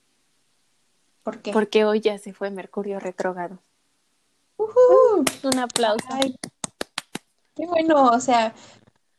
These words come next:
Speaker 1: estuvo bien pesado, ahora sí lo sentí bien feo.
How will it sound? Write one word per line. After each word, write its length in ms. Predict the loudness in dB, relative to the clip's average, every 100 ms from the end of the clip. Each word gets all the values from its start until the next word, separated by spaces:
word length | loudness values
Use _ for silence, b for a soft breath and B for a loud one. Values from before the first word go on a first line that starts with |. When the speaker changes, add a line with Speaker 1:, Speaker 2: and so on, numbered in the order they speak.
| _ _ _
Speaker 1:
estuvo 280 | -4 0 2
bien 320 | 4 4 2
pesado, 760 | 2 0 2 2 4 4 6 6
ahora 260 | 6 4
sí 360 | 2 -2 -4 -2
lo 140 | -2
sentí 360 | 0 -2 -4 -4
bien 280 | -4 -4 -6
feo. 500 | -10 -6 -4 -4